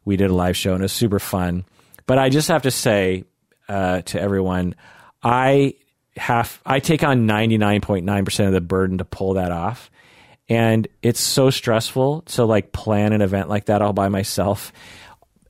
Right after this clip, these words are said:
But even if Berto took half of the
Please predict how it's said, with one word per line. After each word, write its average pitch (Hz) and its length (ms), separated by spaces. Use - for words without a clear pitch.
But 156 200
even 165 240
if 127 200
Berto 110 560
took 113 200
half 104 320
of 92 140
the 87 300